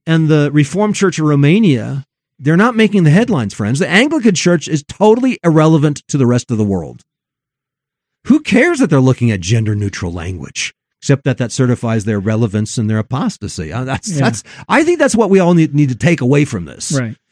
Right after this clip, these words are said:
Speaker 1: At this point, these guys are negligible, okay? This is the old, decrepit Christian Western world that's done.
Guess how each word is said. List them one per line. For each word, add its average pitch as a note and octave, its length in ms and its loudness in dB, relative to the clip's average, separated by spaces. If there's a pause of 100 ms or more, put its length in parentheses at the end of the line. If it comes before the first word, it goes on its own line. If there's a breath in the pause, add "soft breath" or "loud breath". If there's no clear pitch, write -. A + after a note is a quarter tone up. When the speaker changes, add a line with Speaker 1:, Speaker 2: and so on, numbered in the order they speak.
(200)
Speaker 1:
At C3 120 -4
this D#3+ 180 2
point, B2 280 0 (180 soft breath)
these D#4+ 160 0
guys D#4 280 0
are C#4+ 80 2
negligible, C#3+ 760 0
okay? A3+ 240 0
This A#3 180 0
is A3+ 120 -2
the G3+ 180 2
old, A3+ 340 2
decrepit G3 720 -2 (560)
Christian A3+ 600 2
Western F#3 440 2
world D#3 360 4
that's C3+ 200 0
done. A2 720 0